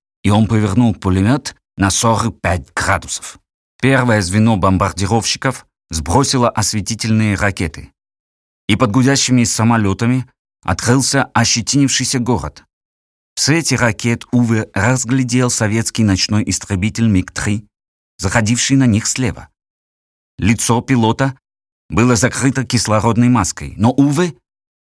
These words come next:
мог отчётливо различить его сосредоточенные глаза. Он повернул пулемёт и дал очередь слишком высоко. Двухмоторный самолётик юрко нырнул под брюхо бомбардировщику.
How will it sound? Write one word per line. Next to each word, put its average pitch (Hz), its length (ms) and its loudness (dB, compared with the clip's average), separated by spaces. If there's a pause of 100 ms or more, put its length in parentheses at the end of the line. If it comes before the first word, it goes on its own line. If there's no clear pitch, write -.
(260)
мог 113 320 2
отчётливо 156 760 -2
различить 113 640 -2
его 120 220 2
сосредоточенные 110 1040 -2
глаза. 98 380 -4 (800)
Он 135 160 4
повернул 151 480 0
пулемёт 123 500 2
и 107 120 -2
дал 120 320 0
очередь 82 640 -4 (280)
слишком 95 500 -2
высоко. 95 500 -4 (920)
Двухмоторный 123 800 2
самолётик 95 640 0 (400)
юрко 127 480 0
нырнул 101 460 2
под 87 180 -2
брюхо 117 520 -2 (200)
бомбардировщику. 98 1080 -2